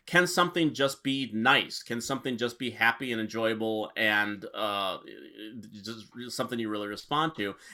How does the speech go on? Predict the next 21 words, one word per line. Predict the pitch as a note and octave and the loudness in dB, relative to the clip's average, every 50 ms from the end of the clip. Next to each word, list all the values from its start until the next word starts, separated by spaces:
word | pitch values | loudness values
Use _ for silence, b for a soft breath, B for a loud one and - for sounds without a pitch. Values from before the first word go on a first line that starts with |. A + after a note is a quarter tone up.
| B | B
And | - C#3+ F#3 | -2 2 4
that's | A#3+ A3+ - D#3+ | 4 4 2 0
really | D#3+ E3+ F#3+ F#3+ F3 E3 E3 - _ | 0 2 2 2 2 0 0 -4 _
the, | C#3 C#3 B2+ | -4 -4 -4
the, | B2 B2+ C#3 B2+ A#2+ | 0 0 -2 0 0
the | B2 B2 A#2+ A#2 A#2+ B2 B2+ A#2+ A#2+ A#2+ - _ _ | -2 -4 -4 -6 -12 -18 -18 -18 -18 -20 -20 _ _
documentary | - E3+ F3+ E3+ F3+ E3+ E3 D#3+ C#3+ | 8 8 8 8 6 4 4 4 4
kind | - - E3 D#3+ | 4 2 2 2
of | C3+ - | 2 0
follows | - - - D#3 D#3+ E3 E3 D#3 C3+ C3 | -2 2 6 8 8 10 8 6 2 0
the | B2 A2 | -6 -10
pattern | - - - D3+ E3 E3+ D#3 B2+ A2+ G#2+ G#2+ G2+ B B B B B B | -10 -4 2 6 6 6 8 6 4 4 2 -2 B B B B B B
of | - B2+ A#2+ A#2+ A2 - | 8 8 8 8 6 2
the | C3 B2 | 0 0
music | B2+ C3 G3 C4 D4 A#3 E3 G2 - - - b b b b b _ | 2 2 4 4 4 4 2 -2 -4 -6 -12 b b b b b _
that | B2 B2 - | 2 4 4
they | B2+ A#2+ A2+ | 4 2 2
created, | - - A#2 A2+ G#2+ G2+ E2 D#2 D2 - - | 0 -2 0 2 2 2 0 -2 -8 0 2
that | A2 A2 A2 - | 2 2 4 2
there | B2+ A#2+ B2 | 2 2 2
was | A#2+ A#2 A#2+ A#2+ A2+ A2 A2 - | 2 2 2 2 2 0 -2 -6